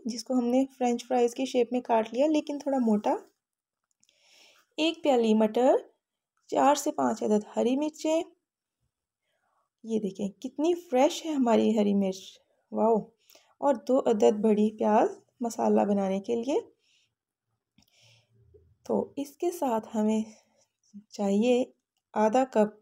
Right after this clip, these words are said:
ऑयल, जो हमने अपनी कढ़ाई में डाल के हीट अप कर लिया है। और इसमें हमने अपना प्याज डाल दिया है। बहुत मोटा प्याज नहीं काटना, बारीक प्याज काटना है। ये देखें,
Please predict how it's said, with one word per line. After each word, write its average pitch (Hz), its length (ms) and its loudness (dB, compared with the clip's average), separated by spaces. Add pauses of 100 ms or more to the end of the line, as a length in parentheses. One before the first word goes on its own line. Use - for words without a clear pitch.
ऑयल, 226 340 4
जो 240 160 -6
हमने 220 280 0
अपनी 220 240 -2
कढ़ाई 214 300 2
में 214 160 0
डाल 196 260 0
के 247 140 -2
हीट - 760 -6
अप 262 120 0
कर 226 180 0
लिया 220 240 2
है। 285 160 0
और 415 300 -4
इसमें 240 280 -4
हमने 214 280 2
अपना 214 280 -2
प्याज 214 340 2
डाल 208 240 2
दिया 226 200 0
है। 262 180 2 (720)
बहुत 262 280 2
मोटा 277 240 4
प्याज 269 260 4
नहीं 277 140 0
काटना, 277 440 4
बारीक 247 400 4
प्याज 254 240 0
काटना 254 340 -4
है। 403 120 0 (800)
ये 226 180 0
देखें, 226 380 -2